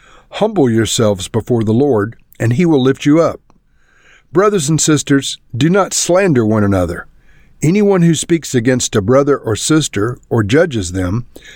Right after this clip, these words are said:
speaks against the law and judges it. When you judge the law, you are not keeping it, but sitting in judgment on it. There is only one lawgiver and judge, the one who is able to save and destroy. But you,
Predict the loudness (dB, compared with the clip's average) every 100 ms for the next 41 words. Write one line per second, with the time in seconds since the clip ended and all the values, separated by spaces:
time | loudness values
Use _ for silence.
0 | -8 -6 -2 -2 0 0 0 -2 0 0
1 | 2 2 0 -8 -6 -2 2 2 0 0
2 | 0 0 0 -6 _ _ _ _ _ _
3 | _ 0 2 2 2 0 0 -2 -2 2
4 | 2 0 -2 -6 _ _ _ _ _ -2
5 | 2 2 2 0 -2 -4 -2 0 0 -2
6 | -6 _ -4 -2 0 2 2 2 2 2
7 | 0 0 -2 -2 -2 -4 -12 -20 -20 _
8 | _ -20 _ 0 2 2 0 2 4 4
9 | 2 2 2 2 2 0 0 0 0 2
10 | 2 0 -4 -14 -18 _ -2 0 2 4
11 | 2 2 2 2 -2 -4 -4 0 0 2
12 | 0 -2 -10 -4 0 2 0 0 0 0
13 | -4 -14 _ _ -20 -20 -20 -20 _ -4
14 | -2 2 2 2 0